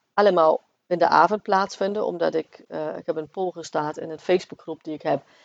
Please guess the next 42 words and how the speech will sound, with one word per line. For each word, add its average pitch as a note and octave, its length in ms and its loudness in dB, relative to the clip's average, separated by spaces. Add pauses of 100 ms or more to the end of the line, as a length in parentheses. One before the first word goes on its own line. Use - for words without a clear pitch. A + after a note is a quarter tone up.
(280)
En, D#3+ 240 2
eh, D3+ 440 -4
nou D#3+ 140 -2
ja, D3+ 180 -2
de, E3 240 -6
ja, E3 200 2
het D3 120 2
blijkt E3 300 6
dat E3 240 -6
overdag D#3+ 420 0
gewoon, D3 440 -4
dat D3+ 140 -8
het D3 120 -14
niet G#3 200 -10
te F3 100 -8
doen D#3+ 240 -8
is. B3+ 200 -4
Dus - 180 -10
ik - 120 -18
heb, - 240 -4
eh, D3+ 200 -4 (500)
drie F#3 340 0
avonden G#3 420 4
gekozen. G3 680 4
En G#3 60 -4
dat E3 160 -2
is, E3 180 -10
zijn D#3 240 0
twee F#3 320 2
woensdagavonden D#3+ 840 -2
en E3 180 -10
één D3+ 340 -10 (360)
zondagavond. A3 1000 0 (540)
Eh, F3 180 -4
dat E3 160 2
is E3 100 -4
woensdagavond E3+ 800 2
tweeëntwintig F3+ 640 -2
april F#3 340 0
om F#3+ 300 -8
acht - 300 0
uur. B3+ 280 -4